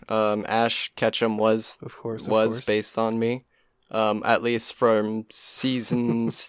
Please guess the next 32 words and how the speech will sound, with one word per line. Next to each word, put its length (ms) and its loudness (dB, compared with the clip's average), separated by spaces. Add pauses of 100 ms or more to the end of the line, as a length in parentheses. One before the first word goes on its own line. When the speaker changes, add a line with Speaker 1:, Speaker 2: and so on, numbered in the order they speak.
Speaker 2:
<laughs> 80 -20
Speaker 1:
two 680 0
to, 640 -4
like, 180 -2
forward. 560 2 (560)
Uh, 420 2
you 120 0
know, 100 0
they 100 0
had 140 0
the 40 -6
first 300 6
characterization 760 4
Speaker 2:
Mm-hmm. 80 4
Speaker 1:
of 80 0
him, 240 0 (560)
and 200 0
then, 260 2
um, 400 -2
I 140 4
came 180 0
into 200 -4
existence, 800 0
and 160 -4
they're 120 2
like, 240 -2
"Whoa, 460 4 (340)
this 300 2
guy, 560 0 (640)
it, 480 -4
it, 300 -12 (100)
whoa." 380 -2